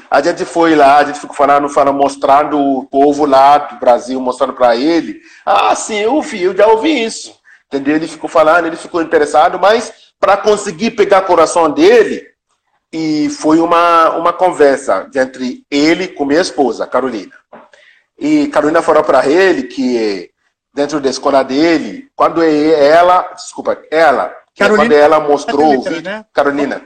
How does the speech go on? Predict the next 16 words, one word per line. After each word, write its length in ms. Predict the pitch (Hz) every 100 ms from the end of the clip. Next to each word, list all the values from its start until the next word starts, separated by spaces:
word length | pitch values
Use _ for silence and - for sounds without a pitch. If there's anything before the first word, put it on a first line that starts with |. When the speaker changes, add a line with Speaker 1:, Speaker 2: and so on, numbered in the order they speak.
| _
Speaker 2:
É 80 | 180
bom 220 | 160 208
abrir 120 | 220 -
Speaker 1:
Sim. 140 | 311
Speaker 2:
esse 80 | 285
parênteses, 580 | 214 196 185 160 151 156
né? 140 | 175
A 120 | 170
Karina, 500 | - 165 160 180 180 185
Ca-, 140 | 175 170
Ca-, 200 | 175 165
a 100 | 147
Carol 360 | - 165 165 185
é 60 |
brasileira, 720 | 180 180 190 175 175 196 220 240 _
então 460 | 160 - 175 196